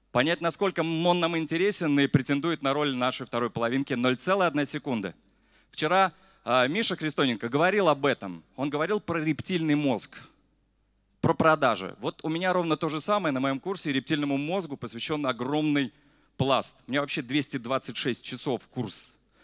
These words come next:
в вышке про коммуникации. Сегодня у меня пятнадцать минут, осталось уже семь. Представляете? Рептильный мозг имеет огромное значение.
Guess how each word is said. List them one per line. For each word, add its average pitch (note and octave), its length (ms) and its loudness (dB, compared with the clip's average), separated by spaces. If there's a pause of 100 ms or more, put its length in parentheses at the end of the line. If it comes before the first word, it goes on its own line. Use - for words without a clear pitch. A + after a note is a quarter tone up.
(140)
в G#2 120 -12
вышке G#2 420 -6 (240)
про A2 120 -4
коммуникации. A2 600 -6
Сегодня B2 320 -4
у B2+ 40 -4
меня A#2+ 220 -2 (380)
пятнадцать A#2+ 380 -4
минут, C3+ 260 -6
осталось G#2+ 420 -8
уже G2+ 340 -6
семь. F#2 320 -8 (2250)
Представляете? E3+ 680 2 (2500)
Рептильный G3+ 380 -4
мозг F#3 320 -2
имеет E3+ 240 0
огромное D#3+ 340 0
значение. A2+ 460 -4